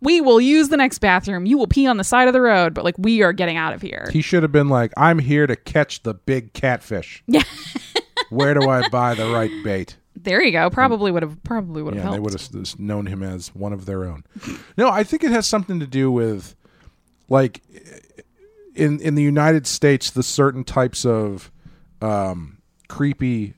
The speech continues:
Speaker 2: town locations which are removed from, s-, not s-, kind of removed from the city and, and just more isolated.
Speaker 1: Yeah.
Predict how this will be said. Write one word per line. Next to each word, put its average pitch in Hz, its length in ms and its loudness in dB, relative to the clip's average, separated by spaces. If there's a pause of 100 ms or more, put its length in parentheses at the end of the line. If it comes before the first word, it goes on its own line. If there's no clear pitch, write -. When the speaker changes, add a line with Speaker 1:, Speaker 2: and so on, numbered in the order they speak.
Speaker 2:
town 127 340 -2
locations 123 680 -4
which 120 200 -4
are 104 360 -4
removed 131 800 4 (240)
from, 120 580 -4 (2000)
s-, - 220 -14 (100)
not 123 140 -6
s-, - 220 -10 (340)
kind 160 220 0
of 143 80 2
removed 139 340 4
from 135 180 -4
the 107 60 -4
city 175 480 2
and, 123 120 -4
and 123 160 -8
just 120 180 -6
more 127 200 0
isolated. 262 580 4
Speaker 1:
Yeah. 170 240 -2